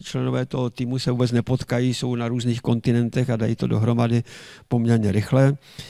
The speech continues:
Můžete mít elektronické videokonference, takže nemusíte nikam cestovat a můžete se bavit s lidmi zase na protější straně země koule. No a,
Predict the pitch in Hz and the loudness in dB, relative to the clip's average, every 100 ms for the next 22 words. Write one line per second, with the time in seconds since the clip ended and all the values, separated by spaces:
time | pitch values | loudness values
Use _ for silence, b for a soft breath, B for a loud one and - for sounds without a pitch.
0 | B - 127 131 143 135 135 127 123 123 | B 2 4 6 8 6 6 2 0 0
1 | 135 131 - 107 107 127 127 131 135 135 | -2 -2 -2 -2 0 4 4 4 2 2
2 | 123 123 123 131 117 113 113 117 117 120 | 0 -2 -4 -4 -4 -2 -2 0 -2 -2
3 | 117 117 113 107 117 120 - 131 127 117 | -2 -4 -6 -6 -2 -2 2 2 4 0
4 | 113 110 107 113 - 104 110 113 110 110 | -2 -2 -2 -4 -4 0 2 2 0 0
5 | 107 113 110 B B B B - 110 110 | 2 2 0 B B B B -8 -4 -2
6 | - 123 127 135 135 131 131 127 131 131 | 0 0 0 0 0 -2 -2 -4 -2 0
7 | 131 127 131 131 131 131 135 131 B B | 2 2 0 2 4 4 4 2 B B
8 | B B B B B - 113 120 - 117 | B B B B B -2 2 2 0 0
9 | 110 107 | 2 2